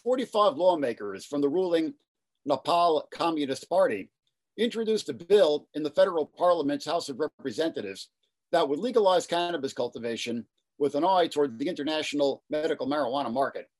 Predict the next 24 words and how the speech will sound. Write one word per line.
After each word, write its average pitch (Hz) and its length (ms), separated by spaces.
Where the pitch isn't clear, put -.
The 151 80
bill's 226 320
lead 202 260
sponsor 156 680
is 139 180
Birod 190 600
Katiwada, 156 840
who 147 100
represents 175 680
Makawanpur 180 960
district, 104 600
where 139 120
the 131 100
Terai 143 680
meets 156 220
the 143 80
Himalayan 151 540
foothills, 127 640
and 131 160
a 120 60
key 180 200
cannabis 151 440
cultivation 139 520
area. 131 320